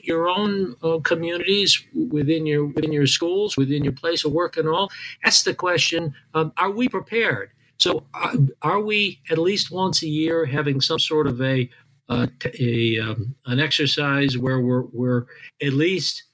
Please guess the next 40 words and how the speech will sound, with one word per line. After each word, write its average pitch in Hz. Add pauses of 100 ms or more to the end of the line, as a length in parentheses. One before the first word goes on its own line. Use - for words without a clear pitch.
(140)
reminding 160
ourselves 147
what 139
is 151
our 143
response 135
plan 127
for 120
major 123
outbreaks, 120 (420)
um, 117
and 117
a 104 (160)
major 123
flu 120
or, 131
or 127
worse, 120 (320)
and, 117
um, 117
are, 135
for 135
particularly 139
for 120
health 135
facilities, 120 (140)
are 131
we, 120 (540)
um, 131 (200)
are, 147
are, 151
have 165
we 190
thought 220
through 202
how 180
to 175
handle 165
the 135
surge 123